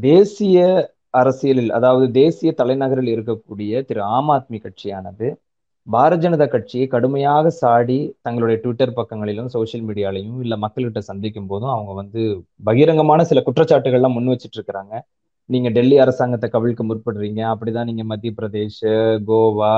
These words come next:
இந்த மாதிரி பல மாநிலங்கள்ல நீங்க ஆட்சியை கவிழ்க்கக்கூடிய சம்பவங்கள்லாம் பார்த்தோம், கர்நாடகா அது மாதிரி." So அதை தொடர்ந்து நீங்க டெல்லியிலையும் இதே மாதிரி சம்பவங்களை ந-, அஹ், நடத்துறதுக்காக பேரங்கள் பேசப்பட்டிருக்கு அப்படின்னு சொல்லிட்டு அவங்களும் சில ஆடியோக்கள் ரிலீஸ் பண்ணியிருந்தாங்க, அவங்களும் Twitter-ல வெளிப்படையா சொல்லியிருந்தாங்க.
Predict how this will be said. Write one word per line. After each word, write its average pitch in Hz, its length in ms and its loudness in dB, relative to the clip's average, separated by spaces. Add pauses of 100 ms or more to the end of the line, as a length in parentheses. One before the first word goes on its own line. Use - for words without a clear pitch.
(100)
இந்த 107 140 -8
மாதிரி 110 260 -6
பல 123 200 2
மாநிலங்கள்ல 127 540 0
நீங்க 110 220 -12
ஆட்சியை 110 340 -8
கவிழ்க்கக்கூடிய 104 520 -8
சம்பவங்கள்லாம் 107 640 -8
பார்த்தோம், 98 320 -6
கர்நாடகா 104 520 -4
அது 104 200 -6
மாதிரி." 95 200 -16 (640)
So 160 360 6
அதை 143 240 6
தொடர்ந்து 190 500 4
நீங்க 175 240 2
டெல்லியிலையும் 175 680 0
இதே 160 240 -2
மாதிரி 160 320 -4
சம்பவங்களை 135 580 -4 (100)
ந-, 135 200 -10
அஹ், 117 240 -2
நடத்துறதுக்காக 127 760 -2
பேரங்கள் 123 560 -2
பேசப்பட்டிருக்கு 113 680 -6
அப்படின்னு 107 280 -10
சொல்லிட்டு 107 260 -4
அவங்களும் 131 340 2
சில 120 180 -2
ஆடியோக்கள் 110 360 0
ரிலீஸ் 110 280 -8
பண்ணியிருந்தாங்க, 104 440 -8
அவங்களும் 120 420 0
Twitter-ல 117 460 -2
வெளிப்படையா 113 420 2
சொல்லியிருந்தாங்க. 98 580 -8